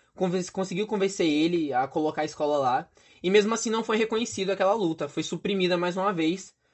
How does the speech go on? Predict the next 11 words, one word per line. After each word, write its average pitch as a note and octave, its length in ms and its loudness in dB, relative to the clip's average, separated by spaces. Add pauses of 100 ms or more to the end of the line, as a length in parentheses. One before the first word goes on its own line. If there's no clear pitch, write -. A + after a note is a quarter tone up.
(280)
essa, D#3 680 4
a, B2+ 260 -4 (320)
essa E3+ 240 -2
voz D#3+ 380 2
dele, B2 360 -4 (440)
que F3+ 100 -2
é F3 40 4
uma F#3 120 4
parada F3+ 580 6
que E3+ 80 -12
eu, E3 240 -10